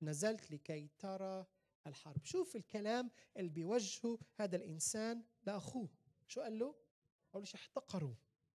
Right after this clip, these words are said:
احتقره. يعني بقول له، "يعني أنت ت-، أنت تبع معزة، أنت شو جاي على الحرب هون؟ جاي تتفرج على الحرب؟ وك شوية معزة أعطيناك إياهم مش عارف تدبر حالك فيهم."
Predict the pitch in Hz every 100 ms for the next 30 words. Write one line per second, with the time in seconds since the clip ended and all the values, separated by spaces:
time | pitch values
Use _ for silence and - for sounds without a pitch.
0 | _ _ _ - _ _ - _ _ 151
1 | _ _ - - - - 277 - 151 123
2 | - _ _ _ _ _ _ _ _ _
3 | _ _ - 180 185 190 180 165 240 220
4 | 196 165 _ _ _ _ 202 226 269 233
5 | 233 - 302 262 269 277 247 285 339 294
6 | 240 220 233 302 285 311 302 269 220 -
7 | 320 240 277 220 233 233 247 262 247 196
8 | 165 262 320 220 - _ _ - - 185
9 | - 311 359 339 339 349 302 320 - 320
10 | 320 311 302 277 247 294 247 247 269 254
11 | - 269 240 156